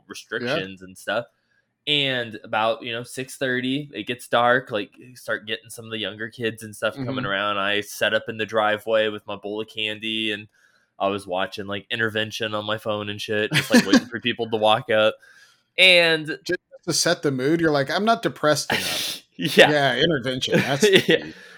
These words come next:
Speaker 1: Yeah, I'm like, "Get 'em, corner 'em."
Speaker 2: Yeah.
Speaker 1: Um, but, yeah, by about, I was gonna stay out till about eight thirty,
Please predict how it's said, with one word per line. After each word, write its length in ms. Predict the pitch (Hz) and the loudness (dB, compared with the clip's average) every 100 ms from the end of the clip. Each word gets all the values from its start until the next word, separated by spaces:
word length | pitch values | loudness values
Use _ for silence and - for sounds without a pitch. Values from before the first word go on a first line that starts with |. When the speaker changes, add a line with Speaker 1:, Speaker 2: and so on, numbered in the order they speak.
| - | 2
Speaker 1:
Yeah, 200 | 180 151 | 4 6
I'm 100 | 147 | 4
like, 200 | 156 160 | -2 -2
"Get 220 | 165 165 | 4 6
'em, 100 | 131 | 4
corner 460 | 127 165 156 127 98 | 2 4 4 4 -2
'em." 120 | 95 _ _ - - | -6 _ _ -20 -12
Speaker 2:
Yeah. 160 | 120 104 | -8 -2
Speaker 1:
Um, 580 | 139 123 117 104 95 90 _ _ _ _ - _ _ _ 110 | 6 8 8 6 -2 -14 _ _ _ _ -20 _ _ _ 0
but, 360 | 139 143 127 117 - | 8 10 8 4 -4
yeah, 220 | - 151 156 | 2 6 8
by 220 | - 139 | 8 8
about, 420 | 127 123 147 - - _ _ | 10 8 8 4 -4 _ _
I 140 | - | 4
was 140 | 160 170 | 4 4
gonna 160 | 160 | -2
stay 220 | 143 135 117 | -2 0 2
out 280 | 135 175 | 2 2
till 120 | - 131 | -2 -4
about 260 | 117 117 | 0 0
eight 260 | - 139 - | -2 -8 -6
thirty, 580 | 127 151 143 101 104 | -4 -4 -2 -4 -6